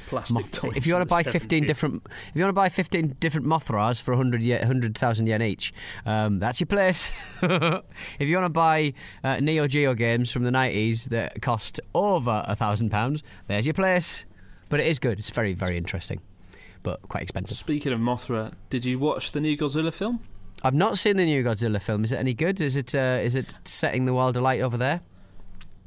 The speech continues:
Speaker 1: I would give the film a
Speaker 2: Oh,
Speaker 1: one out
Speaker 2: that
Speaker 1: of
Speaker 2: low,
Speaker 1: ten.
Speaker 2: eh?
Speaker 1: It's really quite bad. I just got so bored. I quite
Speaker 2: Yeah.
Speaker 1: like the two thousand fourteen one. Um,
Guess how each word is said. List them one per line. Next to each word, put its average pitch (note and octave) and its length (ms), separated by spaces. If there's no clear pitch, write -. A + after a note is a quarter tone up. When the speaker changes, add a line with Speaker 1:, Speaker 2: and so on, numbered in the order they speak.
Speaker 1:
I F3 260
would F#3+ 300
give C3+ 600
the A#2 80
film A2 720
a A#2+ 400
Speaker 2:
Oh, G#3+ 240
Speaker 1:
one C#3+ 440
out C#3 180
Speaker 2:
that D3+ 140
Speaker 1:
of C3 60
Speaker 2:
low, F#3+ 200
Speaker 1:
ten. F3 220
Speaker 2:
eh? - 60
Speaker 1:
It's - 320
really C3+ 560
quite C3 520
bad. B2 460
I D#3 160
just D3+ 220
got B2 180
so B2+ 220
bored. B2 440
I C#3+ 80
quite D#3+ 220
Speaker 2:
Yeah. F#3+ 80
Speaker 1:
like F3+ 160
the C3 260
two D3 220
thousand B2+ 280
fourteen C3+ 440
one. G#2+ 380
Um, A2+ 360